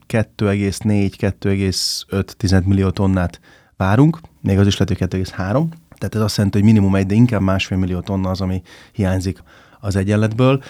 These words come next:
Ezt ukrán, illetve egyéb más országból való importtal tudjuk helyettesíteni. Ez jelenleg úgy néz ki, hogy működik, bejön, minőség rendben van, ár rendben van, tehát gyakorlatilag a feldolgozóipar és a takarmányipar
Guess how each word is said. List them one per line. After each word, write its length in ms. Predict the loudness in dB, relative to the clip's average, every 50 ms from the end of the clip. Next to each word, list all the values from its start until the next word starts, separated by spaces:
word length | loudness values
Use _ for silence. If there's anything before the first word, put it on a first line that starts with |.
| -20 -20 -20 -20 -10 _
Ezt 280 | -2 -2 -2 0 0
ukrán, 480 | -2 -2 0 0 2 2 2 2 2 0 0
illetve 340 | -2 -2 -2 -2 -4 -6 -6 -2
egyéb 260 | 0 0 2 2 2
más 220 | 2 0 0 0
országból 440 | 0 -2 0 0 0 0 2 0 0
való 220 | 0 0 0 0 0
importtal 800 | 0 0 0 0 -2 -2 -2 -2 -4 -4 -4 -6 -10 -12 -18 _
tudjuk 440 | -6 -4 -4 -2 -2 -4 -6 -6 -6
helyettesíteni. 680 | -4 -2 -2 0 0 0 0 0 2 4 4 4 4 2 -2 -8 -20 _ _
Ez 200 | -2 0 0 2
jelenleg 360 | 4 4 4 4 4 4 2 2
úgy 160 | 2 0 0
néz 220 | 0 -2 -2 -2
ki, 120 | -2 0 0
hogy 260 | 2 2 0 0 4
működik, 760 | 6 6 6 6 4 2 2 2 2 2 0 -2 -8 -20 -20 -18 -16
bejön, 440 | -8 -2 0 2 4 4 4 4 4
minőség 580 | 2 4 4 4 4 4 2 0 0 0 0
rendben 340 | 2 4 4 4 4 4 2
van, 200 | 0 0 -2 -2
ár 200 | -2 -2 -2 0
rendben 320 | 0 0 0 0 0 -2 -2
van, 180 | -4 -4 -4
tehát 180 | -4 -4 -4 0
gyakorlatilag 520 | 0 2 2 2 0 0 0 -2 -4 -4 -6
a 160 | -10 -18 _
feldolgozóipar 760 | -4 0 2 2 4 4 4 4 4 4 2 2 2 0 0
és 160 | 0 -2 -4 -6
a 60 | -4
takarmányipar 840 | -4 -4 -2 0 0 0 2 2 2 0 0 -2 -4 -4 -4 -4